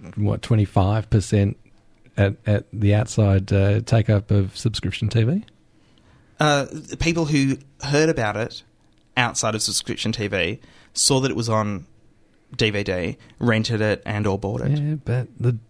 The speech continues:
Speaker 1: D V D for T V series isn't, isn't where you get the cred to, to go off and make a, a new projects
Speaker 2: Here's, uh,
Speaker 1: in
Speaker 2: here's,
Speaker 1: this country.
Speaker 2: here's the other thing as, as well, Brett. No one actually makes money just by showing series in Australia. So
Speaker 1: Apparently Summer Bay does.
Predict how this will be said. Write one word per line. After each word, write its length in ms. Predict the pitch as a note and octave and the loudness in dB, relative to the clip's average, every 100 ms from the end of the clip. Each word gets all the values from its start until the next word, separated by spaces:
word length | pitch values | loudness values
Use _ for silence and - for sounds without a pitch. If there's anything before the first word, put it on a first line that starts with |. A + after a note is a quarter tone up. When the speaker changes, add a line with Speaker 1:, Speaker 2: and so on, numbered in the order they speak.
| _ _ - | _ _ 2
Speaker 1:
D 160 | C#3+ | 4
V 120 | C3+ | 4
D 180 | B2+ A#2+ | 4 2
for 100 | - | 0
T 200 | G#2+ A2 | -2 0
V 180 | G#2 G2 | 2 2
series 400 | F#2+ G2+ F#2+ F#2 | 0 0 0 0
isn't, 280 | F#2+ F#2 G2+ - | -2 -2 -4 -2
isn't 280 | - F#2+ G2 | 0 2 2
where 120 | F#2+ | 2
you 120 | F#2+ F#2 | 2 0
get 180 | G2 | -2
the 80 | - | -4
cred 280 | - G2 F#2 - _ _ _ - | -4 -4 -4 -10 _ _ _ -2
to, 180 | G2+ | 0
to 180 | G2+ - | 2 0
go 240 | G2+ G2 F#2 | 4 6 6
off 200 | F#2 G2 | 4 2
and 80 | |
make 240 | F2+ F#2 G2 | 2 2 -2
a, 80 | - | 0
a 120 | G#2 - - | 0 0 -2
new 220 | G#2 G2+ | 2 2
projects 500 | F#2 B2 B2 - - - - | 4 2 0 -8 -14 -20 -4
Speaker 2:
Here's, 320 | A3+ A3+ G3+ | 2 2 4
uh, 200 | G3+ E3+ | 2 6
Speaker 1:
in 80 | A#2 | 8
Speaker 2:
here's, 40 | |
Speaker 1:
this 160 | B2+ B2 | 8 6
country. 340 | - F#2+ - - | 4 -2 -4 -4
Speaker 2:
here's 260 | E3+ G3 | 0 0
the 120 | E3+ D3+ | 2 -2
other 160 | C3+ | -2
thing 240 | B2 D#3+ B2 | -4 -2 -2
as, 100 | A#2+ | -4
as 240 | B2 A#2+ | -4 0
well, 120 | C3 | 0
Brett. 220 | B2+ - - - | 0 -4 -8 -4
No 220 | C#3 C#3 | 0 2
one 260 | D#3 C#3+ B2+ - | 2 -2 -4 -8
actually 320 | B2 A#2+ C3 | -8 -4 -2
makes 260 | A#2+ A2+ - | 0 -2 -2
money 400 | A#2 A2 G#2+ - - - - | 0 0 -2 -6 -18 -20 -8
just 400 | A#2+ G#2 G#2+ - | -2 -2 -2 -4
by 220 | G#2 G2+ | -4 -2
showing 400 | G2+ - G#2 G2+ | -2 -2 -2 -2
series 640 | G#2 - G#2 G2 G2 G2 - | -4 -2 -2 -4 -8 -8 -10
in 120 | - G#2 | -6 -4
Australia. 520 | - - G#2 E2+ - _ _ _ _ _ - | -2 -2 -2 -4 -8 _ _ _ _ _ -4
So 220 | - C3 | 0 4
Speaker 1:
Apparently 280 | A#2 G2 F#2+ | 6 4 2
Summer 220 | A2+ G#2 | 2 4
Bay 220 | G2+ D#3 | 4 2
does. 260 | C#3+ E3 | 0 -4